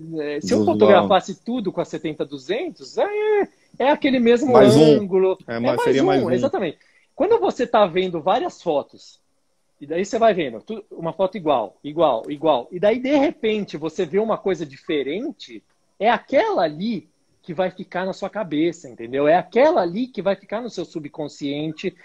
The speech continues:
Speaker 1: é aquela que vai te chamar a atenção. Então, por isso que no começo da minha carreira, eu consegui me destacar rápido, porque eu ia pra um evento em Arnhem, por, por exemplo, que é o mai-, o an-,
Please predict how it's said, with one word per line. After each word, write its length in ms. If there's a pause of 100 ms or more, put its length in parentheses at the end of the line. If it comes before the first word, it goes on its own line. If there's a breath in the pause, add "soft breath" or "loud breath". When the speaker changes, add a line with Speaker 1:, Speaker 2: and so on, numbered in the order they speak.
(160 soft breath)
Speaker 1:
é 80
aquela 480
que 80
vai 140
te 100
chamar 240
a 20
atenção. 560 (460 loud breath)
Então, 240
por 160
isso 200
que 120
no 100
começo 500
da 100
minha 160
carreira, 720
eu 100
consegui 360
me 120
destacar 600
rápido, 640 (460)
porque 200
eu 100
ia 120
pra 140
um 80
evento 380
em 180
Arnhem, 420
por, 320 (100)
por 160
exemplo, 420
que 100
é 40
o 120
mai-, 240
o 520
an-, 140